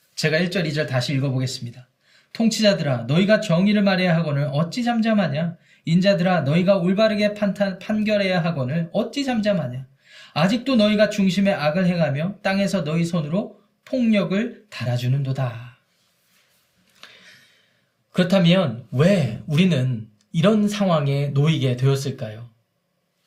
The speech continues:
하나님으로부터 타락했기 때문입니다. 삼 절 말씀 읽어보겠습니다. "악인은 모태에서부터 멀어졌으며 나면서부터 곁길로 나아가 거짓을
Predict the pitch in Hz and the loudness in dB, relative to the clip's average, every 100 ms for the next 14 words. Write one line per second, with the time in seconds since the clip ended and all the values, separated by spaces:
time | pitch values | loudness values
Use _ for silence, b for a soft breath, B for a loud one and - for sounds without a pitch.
0 | b b b b b b 233 233 226 208 | b b b b b b 0 2 4 2
1 | 196 160 151 160 214 240 - - - - | 2 0 -4 -2 -2 -2 -18 -12 -8 -2
2 | 220 208 - - 180 156 156 175 180 175 | -2 -2 -6 -10 -6 -6 -6 -4 -2 0
3 | 160 143 - _ _ _ _ _ _ _ | -2 -6 -18 _ _ _ _ _ _ _
4 | - B B B - 254 226 190 170 170 | -20 B B B -2 0 2 2 2 0
5 | 143 143 135 127 - 120 - - _ b | 0 -2 -2 -4 -6 -12 -14 -20 _ b
6 | b b 139 170 190 196 185 185 190 196 | b b 0 2 4 2 2 0 0 0
7 | 180 175 170 180 160 156 170 165 - 156 | 2 -2 0 0 2 2 2 -2 -2 -4
8 | 143 151 156 135 180 190 185 170 196 180 | -2 -2 0 2 2 2 0 0 -2 -2
9 | 135 180 170 165 147 123 135 156 - 127 | -4 -2 0 2 0 -2 -4 -8 -6 -6
10 | 123 120 175 180 180 | -6 -6 -6 -6 -10